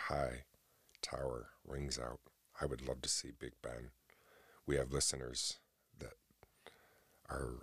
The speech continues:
in Britain too, so hello, Britain. Um, nineteen forty-one, World War Two, German, Germans conquer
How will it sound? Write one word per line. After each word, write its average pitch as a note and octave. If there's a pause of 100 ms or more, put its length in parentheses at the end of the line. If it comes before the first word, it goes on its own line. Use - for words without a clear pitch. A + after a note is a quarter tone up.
(100)
in B1+
Britain -
too, C#2+
so -
hello, C2 (220)
Britain. C2 (1900)
Um, D2 (280)
nineteen E2
forty-one, D#2+
World D2
War C#2
Two, F#2+
German, E2 (460)
Germans F#2+
conquer E2